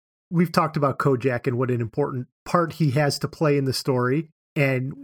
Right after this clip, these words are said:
at one point he comes back to Stu, and Stu says, "Hey, you're some kind of dog, you know it?"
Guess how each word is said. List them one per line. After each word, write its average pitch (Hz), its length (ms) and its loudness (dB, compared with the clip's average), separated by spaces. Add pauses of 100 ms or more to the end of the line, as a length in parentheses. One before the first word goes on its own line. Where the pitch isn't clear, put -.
(120)
at 160 160 2
one 151 220 4
point 156 200 2
he 131 80 2
comes 139 280 -2
back 127 300 -2
to - 80 -6
Stu, 131 380 0
and 110 220 -4
Stu 147 300 -2
says, 151 240 -2
"Hey, 202 500 2 (400)
you're 185 120 2
some 185 300 2
kind 160 240 0
of 120 120 0
dog, 113 360 0
you 110 100 -4
know 131 220 2
it?" 156 200 -2